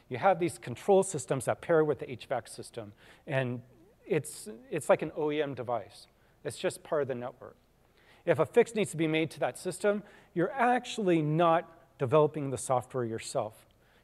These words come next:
You're actually just applying a firmware package. In this particular scenario, we're like, "Okay, if we have a C V E happen, and we identify that a fix needs to be made to bacnet devices that are be-, behaving,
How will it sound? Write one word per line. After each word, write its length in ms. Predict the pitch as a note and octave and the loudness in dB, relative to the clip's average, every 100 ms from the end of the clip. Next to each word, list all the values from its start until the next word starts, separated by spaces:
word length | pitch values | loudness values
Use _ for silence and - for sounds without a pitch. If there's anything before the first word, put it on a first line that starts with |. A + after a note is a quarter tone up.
| - | 2
You're 100 | D3+ | 4
actually 420 | F3+ - G3+ C3+ - | 4 2 -4 -4 -4
just 360 | D3 D3+ - - | 2 2 0 -12
applying 640 | C3+ - C#3+ B2+ B2 A2+ - | -12 -4 -2 -2 -4 -10 -12
a 80 | B2+ | -12
firmware 400 | - C3+ B2+ A2+ | -6 -4 -4 -6
package. 500 | B2+ A#2+ - G2+ - _ - - | -2 -4 -4 -18 -20 _ -20 -12
In 100 | D3 | -4
this 140 | F3+ B3 | -2 0
particular 420 | G#3+ F#3 F3+ E3 | -2 -2 0 0
scenario, 320 | - F3 G#3 | 0 0 2
we're 200 | D3 D3+ | 4 4
like, 180 | D3 B2+ | 4 0
"Okay, 340 | F3 - C#3 | -4 0 2
if 140 | B2 - | 2 4
we 100 | G3 | 6
have 120 | G3+ | 6
a 40 | |
C 280 | D#3+ - F#3 | 2 -2 -2
V 100 | D#3 | 0
E 520 | D3 D#3+ E3 B2+ G#2+ - _ _ _ _ _ | -4 -4 -4 -4 -6 -14 _ _ _ _ _
happen, 480 | D#3 D3+ D3+ A2+ G#2+ _ _ | 2 2 0 -14 -16 _ _
and 120 | C#3 C#3 | -6 0
we 80 | |
identify 720 | D3+ C#3 - F#3 - - D3+ C#3 | 2 2 0 -2 -2 0 2 2
that 180 | C#3 | 0
a 40 | A#2 | -4
fix 320 | - F#3 - | -6 -6 -6
needs 160 | E3 - | -12 -10
to 60 | |
be 120 | C#3+ | -10
made 240 | C3 D#3+ D#3+ | -4 -2 -4
to 80 | G#2+ | -4
bacnet 340 | C3+ B2 C3+ | -4 -4 -10
devices 520 | G#2+ C#3+ D3 - A2+ | 0 0 0 -4 -8
that 140 | - B2 | 0 0
are 80 | A#2+ | 0
be-, 240 | A2+ G2+ - | -4 -10 -12
behaving, 500 | - A#2+ C#3+ B2+ A#2 | -8 -6 -4 -6 -8